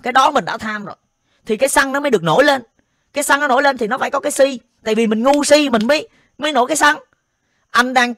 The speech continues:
phạm cả sân si, còn cả kiêu ngạo mạn nghi luôn á. Anh bị hết luôn á, anh Lê Minh à. Đúng không? Đó là em đang nói là người ta nói tới mình nha. Còn đằng này cô Hằng chả nói gì tới anh, chả biết anh là ai. Anh tự luôn.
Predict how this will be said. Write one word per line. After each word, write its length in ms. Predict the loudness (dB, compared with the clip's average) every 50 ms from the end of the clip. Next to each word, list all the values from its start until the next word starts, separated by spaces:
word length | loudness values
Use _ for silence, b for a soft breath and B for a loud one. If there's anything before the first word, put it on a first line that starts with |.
| -12
phạm 300 | -14 -8 -6 -4 -4 -4
cả 180 | -2 -2 -2 -2
sân 260 | -2 -2 -4 -4 -4 0
si, 200 | 2 2 2 2
còn 220 | 0 -4 -4 -2
cả 160 | -4 -4 -4 -2
kiêu 200 | -2 0 0 0
ngạo 300 | -2 -6 -6 -4 -4 -4
mạn 220 | -4 -4 -4 0
nghi 180 | 2 2 2 2
luôn 160 | 2 0 0
á. 80 | -2 -10 _ _ _ _ _ _ _ _
Anh 180 | -8 -6 -2 0
bị 140 | 2 2 4
hết 180 | 2 2 2
luôn 160 | 2 2 2
á, 60 | 2 0
anh 100 | -2 -2
Lê 120 | -2 -2
Minh 160 | -2 -4 -6
à. 140 | -6 -14 -16 _ _ _ _ _ _ _ _ _ _ _ _ _ -6
Đúng 160 | -4 0 0
không? 180 | 2 0 0 -2 _ _ _ _ _ _ _ _ _ _ _ _ _ _ _ _ _ _ _
Đó 240 | 2 2 4 4 4
là 140 | 2 0 0
em 180 | -2 -4 -4 -4
đang 140 | -4 -4 -2
nói 160 | 0 0 2
là 80 | 0 0
người 200 | -2 -2 -4 -2
ta 180 | -2 -2 -2
nói 160 | -2 -2 -2
tới 100 | -2 -2
mình 180 | -2 -2 -4 -6
nha. 140 | -8 -10 -8
Còn 180 | -10 -10 -6
đằng 160 | -6 -6 -6 -4
này 140 | -6 -6
cô 200 | -6 -2 0 0
Hằng 220 | 0 0 -4 -12 -6
chả 240 | -4 -4 -2 -2 0
nói 160 | 0 -2 -2
gì 80 | -4 -4
tới 120 | -4 -4
anh, 140 | -4 -6 -8 -14 _ _ _ -8
chả 220 | -6 -4 -4 -2
biết 120 | -4 -4 -4
anh 140 | -4 -4
là 120 | -2 -2 -2
ai. 260 | 0 0 -2 -2 -4 -8 _ _ _ _ _ _ _ _
Anh 240 | -4 -4 -4 -4 -6
tự 420 | -6 -4 -2 0 0 -2 -2 0
luôn. 180 | -2 -2 -2